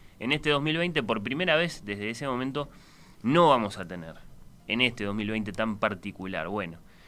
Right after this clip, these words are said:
es el evento alternativo, se llama Plaza del Libro, comienza mañana al mediodía y va hasta el domingo ocho de noviembre. Así que una semana completa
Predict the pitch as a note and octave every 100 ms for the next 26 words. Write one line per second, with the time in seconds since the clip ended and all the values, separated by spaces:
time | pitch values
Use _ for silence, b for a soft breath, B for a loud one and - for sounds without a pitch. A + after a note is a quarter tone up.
0 | b - G#3 G3+ F3 F#3+ E3 C#3+ C3 C3
1 | A2+ G2 F#2 B2 D3+ D#3 D3 G#3+ B3+ -
2 | D3+ D#3 G3+ G#3+ G#3+ G#3+ G#3 - B B
3 | B B G#2+ B2+ C#3 B2 A2+ C3+ F#3 F#3
4 | E3+ - G3+ F3 C3+ C3 D3+ F3+ E3+ F#3
5 | F#3+ - - - - - - - C#3+ D3
6 | E3+ F#3 C#3 C3+ C3+ B2 C3 C#3+ D3 D#3
7 | B2+ C#3 C3+ A#2+ A2 F2+ E2+ F#2+ A#2 C#3+
8 | D3+ D#3+ D3 D3 E3 E3+ D#3+ F3+ E3 G3
9 | G3 G3+ G#3+